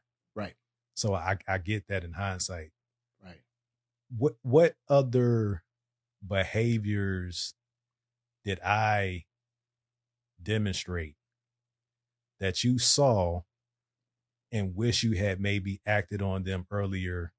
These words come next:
Speaker 2: than you did?
Speaker 1: I think I acted on most of 'em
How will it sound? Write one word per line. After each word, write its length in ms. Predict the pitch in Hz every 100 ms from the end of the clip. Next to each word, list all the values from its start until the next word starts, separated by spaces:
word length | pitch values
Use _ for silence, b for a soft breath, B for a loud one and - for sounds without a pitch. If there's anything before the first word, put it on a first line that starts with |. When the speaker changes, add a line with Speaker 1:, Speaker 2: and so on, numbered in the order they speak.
| _
Speaker 2:
than 160 | 95 87
you 80 | 80
did? 220 | 78 69 _ _ _ _ _ _ _ _ _ _ _ _ _ _ _ _ -
Speaker 1:
I 80 | 123
think 280 | 139 202 202
I 120 | 147
acted 360 | 151 175 180 165
on 200 | 170 151
most 340 | 165 254 -
of 180 | 160 151
'em 140 | 139